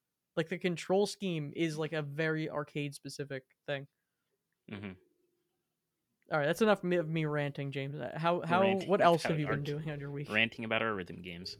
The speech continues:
Speaker 2: Um, I mean, what else? Oh, man. I, same story as every other week. I played some Dota. It actually went okay this week. I, I, I called it at, at
Speaker 1: <laughs>
Speaker 2: reasonable times. You know, I took, I,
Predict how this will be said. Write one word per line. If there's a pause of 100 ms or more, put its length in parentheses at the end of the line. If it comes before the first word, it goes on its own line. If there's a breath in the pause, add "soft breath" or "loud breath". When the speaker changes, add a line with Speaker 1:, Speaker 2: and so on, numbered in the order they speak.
(100)
Speaker 2:
Um, (1300)
I
mean,
what
else? (1400)
Oh,
man. (280)
I, (100)
same
story
as
every
other
week.
I
played
some
Dota. (380)
It
actually
went
okay
this
week. (540)
I,
I,
I
called
it
at, (120)
at
Speaker 1:
<laughs>
Speaker 2:
reasonable
times.
You
know,
I
took, (600 soft breath)
I,